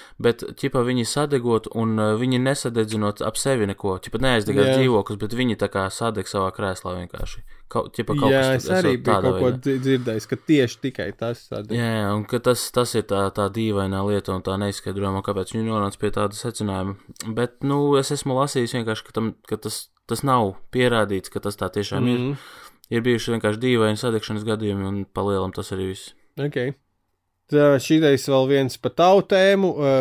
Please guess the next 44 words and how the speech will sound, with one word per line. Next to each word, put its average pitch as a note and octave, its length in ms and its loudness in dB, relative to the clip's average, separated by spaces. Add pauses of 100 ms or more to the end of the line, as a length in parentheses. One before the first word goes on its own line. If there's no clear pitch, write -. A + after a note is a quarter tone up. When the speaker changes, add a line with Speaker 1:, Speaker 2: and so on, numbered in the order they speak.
Speaker 2:
dzīvniekiem. D#3+ 760 2 (180)
Em, A#2+ 380 -8 (920)
em, A2 160 -4
man B2+ 280 2
Speaker 1:
Mana C3+ 80 4
Speaker 2:
vienkārši A#2+ 340 4
in-, D3 80 6
Speaker 1:
tēma D3 60 2
Speaker 2:
man D3 100 4
interesēs B2+ 460 2
Speaker 1:
oficiāli. G#2+ 80 -2
Speaker 2:
tavā B2+ 260 6
viedokli, A2+ 640 -2
tavs B2+ 240 -2
viedoklis. A#2 260 -6
Tātad A#2+ 240 -4
jau C3+ 160 4
daudzus F3 560 6
simtus E3+ 380 2
gadus E3+ 400 2
visā D#3+ 280 0
pasaulē D3+ 520 0
ir C3 60 0
novērojams C#3+ 580 0
fenomens, C3+ 460 -2
kurš - 200 -8
vēl B2 180 -4
nav C3 200 -4
radis C#3+ 280 -2
izskaidrojumu. A#2+ 680 -4 (480)
Atveras C#3+ 500 2
debesu D3+ 540 8
slūžas D#3 600 2
un B2+ 120 -2
līst C#3+ 400 2
zivju, E3+ 560 6
putnu, E3+ 400 2
čūsku, D#3+ 540 0
varžu C#3+ 520 2
un A#2 100 -4
pīļu, E3 520 0
citu E3 320 -2
dzīvnieku C3+ 560 0
lietus. D3 440 0